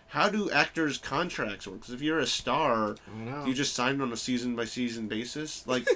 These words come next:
Speaker 2: <laughs>
Speaker 1: I've heard with Game of Thrones, like, there's a, a, a meeting that happens where you will be called into an office privately, and going into it, you know,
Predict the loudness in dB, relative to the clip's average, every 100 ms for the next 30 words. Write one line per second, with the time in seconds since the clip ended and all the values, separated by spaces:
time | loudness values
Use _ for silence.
0 | 2 -4 -8 6 8 8 8 8 8 6
1 | 6 6 6 4 2 4 4 4 4 2
2 | -2 -2 -2 -2 0 2 2 2 2 0
3 | -2 -4 -6 -4 -2 0 0 0 -2 -4
4 | 0 2 4 2 -2 -2 -2 -2 -4 -2
5 | 2 2 2 -4 -6 -4 -2 -2 -2 -2
6 | -2 -4 -4 -14 -20 -20 -6 0 4 6
7 | 6 4 4 0